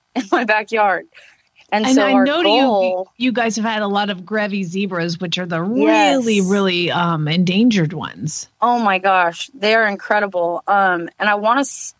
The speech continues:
Speaker 1: we've actually talked to people about shipping them back to Africa.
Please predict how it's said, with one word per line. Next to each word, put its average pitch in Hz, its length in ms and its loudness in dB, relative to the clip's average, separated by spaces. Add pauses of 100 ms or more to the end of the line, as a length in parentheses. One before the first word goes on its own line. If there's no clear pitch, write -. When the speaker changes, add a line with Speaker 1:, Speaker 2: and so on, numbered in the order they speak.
(100)
Speaker 1:
we've 214 280 -2
actually 220 340 -2
talked 208 260 -2
to 208 60 -12
people 208 240 -6
about 190 240 0
shipping 208 380 -8
them 180 160 -2
back 175 340 0
to - 140 -4
Africa. 175 600 0